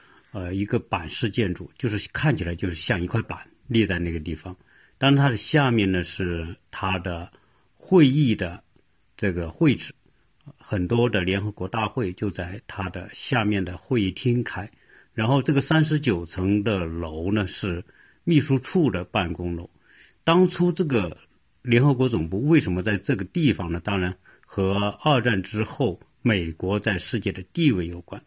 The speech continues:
当然美国在二战之后是世界头号强国，当，美国也是联合国的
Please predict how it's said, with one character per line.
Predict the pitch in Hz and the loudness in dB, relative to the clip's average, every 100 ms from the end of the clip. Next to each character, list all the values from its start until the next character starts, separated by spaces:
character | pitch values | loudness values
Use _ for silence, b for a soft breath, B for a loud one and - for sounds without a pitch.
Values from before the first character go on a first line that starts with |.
| _ | _
当 | - 143 | 0 4
然 | 156 | 6
美 | 127 85 | 6 4
国 | 87 98 | -2 0
在 | 107 90 87 b b b | 0 0 -4 b b b
二 | 107 | 0
战 | 98 90 | 2 0
之 | 95 | -2
后 | 90 92 | -2 -4
是 | - 90 | -4 -6
世 | - 104 | -4 -4
界 | 90 | -4
头 | 85 98 95 | -4 -4 -4
号 | 104 | -4
强 | - 87 80 | -6 -8 -8
国， | 92 - b b b b | -10 -14 b b b b
当， | - 135 143 139 - | 2 4 4 2 4
美 | 123 98 | 4 4
国 | 87 117 156 | 2 4 4
也 | 139 101 87 | 4 2 -2
是 | 82 - 139 92 b b b b | -6 0 0 -2 b b b b
联 | 113 117 123 | 4 4 4
合 | 113 120 | 2 2
国 | - 90 101 | 2 0 0
的 | 98 85 92 | 0 -4 -8